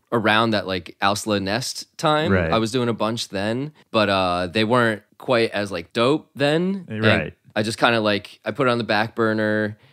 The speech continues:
Speaker 1: and then I just, like, I just revived it now, and I'm, like, doing, like, one a month. And, uh, they've all been, like, getting, like, mad hype. And
Speaker 2: They've
Speaker 1: it's
Speaker 2: all
Speaker 1: u-
Speaker 2: been really good, man.
Speaker 1: Thanks,
Speaker 2: It's,
Speaker 1: man.
Speaker 2: yeah.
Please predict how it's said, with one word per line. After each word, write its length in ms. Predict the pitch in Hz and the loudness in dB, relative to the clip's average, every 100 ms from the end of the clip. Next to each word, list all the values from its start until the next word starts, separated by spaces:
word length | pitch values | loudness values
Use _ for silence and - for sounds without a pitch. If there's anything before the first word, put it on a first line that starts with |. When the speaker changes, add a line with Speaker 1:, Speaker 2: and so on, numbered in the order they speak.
| _ - | _ -10
Speaker 1:
and 160 | 101 101 | -6 -4
then 160 | 98 | -4
I 80 | 92 | -4
just, 240 | 90 101 | -8 -8
like, 180 | 95 82 | -8 -8
I 60 | - | -10
just 260 | 98 123 117 | -12 -12 -6
revived 520 | 131 107 101 104 95 | -4 0 0 0 -2
it 80 | 87 | -4
now, 180 | 95 | -4
and 80 | 85 | -4
I'm, 100 | 85 | -6
like, 200 | 87 85 | -8 -8
doing, 200 | 104 95 | -6 -6
like, 160 | 90 85 | -6 -8
one 220 | 87 90 | -6 -4
a 60 | 92 | -4
month. 560 | 82 101 135 - - _ _ _ _ | -2 -2 -4 -10 -20 _ _ _ _
And, 240 | 95 95 90 | -2 -2 -2
uh, 160 | 87 | -2
they've 180 | 90 117 | 0 -2
all 280 | 120 139 151 | 2 2 4
been, 180 | 139 120 | 0 -2
like, 160 | 90 | -6
getting, 220 | - - - | -10 -12 -12
like, 180 | 98 | -14
mad 640 | 101 135 139 135 131 123 123 | -10 -8 -6 -2 -2 -2 -6
hype. 400 | - 156 135 - - _ _ _ | -2 0 0 -2 -18 _ _ _
And 120 | - 104 | -2 -2
Speaker 2:
They've 60 | |
Speaker 1:
it's 60 | 101 | 2
Speaker 2:
all 140 | 110 | 2
Speaker 1:
u- 60 | 117 | 2
Speaker 2:
been 80 | 87 | 2
really 240 | 98 90 | 0 -2
good, 260 | 87 120 123 | 0 2 2
man. 300 | 90 87 90 | 0 0 2
Speaker 1:
Thanks, 200 | 131 104 | 0 0
Speaker 2:
It's, 80 | |
Speaker 1:
man. 120 | 92 98 | -4 -2
Speaker 2:
yeah. 220 | 107 | -4